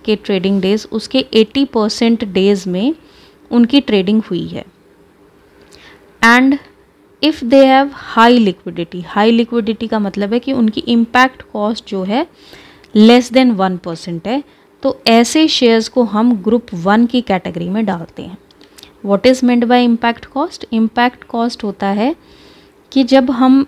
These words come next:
एक large amount में buying कर रहे हैं या selling कर रहे हैं,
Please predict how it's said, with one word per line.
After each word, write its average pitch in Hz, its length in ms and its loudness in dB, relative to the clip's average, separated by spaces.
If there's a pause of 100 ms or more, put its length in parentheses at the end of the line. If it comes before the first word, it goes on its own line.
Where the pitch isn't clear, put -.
एक 240 140 -4 (220)
large 214 500 2
amount 214 360 0
में 220 260 0
buying 190 300 -2
कर 196 160 -2
रहे 180 180 -2
हैं 190 240 -4
या 185 140 -2
selling 214 520 2
कर 190 140 -2
रहे 175 240 -4
हैं, 196 220 -6